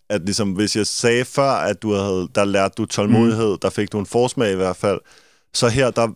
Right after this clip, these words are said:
Speaker 1: der blev du tvunget til at lære, hvad begrebet tålmodighed virkelig handlede
Speaker 2: Ja,
Speaker 1: om, og
Speaker 2: lige
Speaker 1: hvordan
Speaker 2: præcis.
Speaker 1: man sætter sine ambitioner på pause,
Speaker 2: Mhm.
Speaker 1: selvom man ikke har lyst overhovedet,
Speaker 2: Lige
Speaker 1: men er
Speaker 2: præcis.
Speaker 1: helt varm, klar til at gå i gang med at
Speaker 2: <laughs>
Speaker 1: erobre verden,
Speaker 2: Ja.
Speaker 1: og, øh,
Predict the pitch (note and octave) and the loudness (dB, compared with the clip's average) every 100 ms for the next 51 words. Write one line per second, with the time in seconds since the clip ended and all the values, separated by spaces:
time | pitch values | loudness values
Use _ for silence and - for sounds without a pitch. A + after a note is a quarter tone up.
0 | - C#2+ - A2+ A#2 A2+ G#2+ A2+ A2 A2+ | -10 -18 -2 0 0 -2 -2 -2 0 -2
1 | A#2+ G#2 F#2 F#2 F#2+ F#2 F2+ - G2 F#2 | -2 0 2 2 0 -4 -4 -2 -2 -2
2 | F#2+ F#2 F#2+ G2 G2 F2+ F#2+ G2 F#2+ F2 | -4 -4 -4 -4 -4 -6 -4 -4 -4 -6
3 | F#2 G#2 A2 F#2+ - - G2 F#2+ F#2+ G2+ | -2 0 0 0 -6 -2 -2 0 0 0
4 | G#2 G#2+ - G2+ F2+ G2+ F2+ E2 F2+ A2 | 0 -2 -2 -2 -2 -4 -6 -4 -4 -2
5 | F#2+ F2+ E2 F#2+ F2+ F#2+ G2+ C3 C3 A2 | -2 -6 -8 -4 0 0 -2 -4 0 2
6 | G#2+ A2 G2 F#2+ G2+ F2 F#2+ G2+ - F#2 | 2 0 -4 -6 -6 -4 -4 -4 -8 -6
7 | F2+ F2 F2+ G2 G#2 A2+ F#2 F2 G#2+ F#2+ | -4 -2 -2 -2 0 0 0 -2 -2 -4
8 | G2 _ D3 B2 G#2 G#2 F#2+ - G#2+ G#2+ | -8 _ -4 0 -2 -2 -6 -2 -2 -2
9 | G2 G2+ G#2+ F3 G2 F2+ G2 A2 G#2+ G2 | -4 0 2 2 2 0 0 0 0 0
10 | F#2+ F2+ F#2+ G2+ A2+ G#2 - G2 F2+ F2 | 2 0 -2 -2 0 0 -2 -2 -2 -2
11 | E2+ E2+ | -4 -6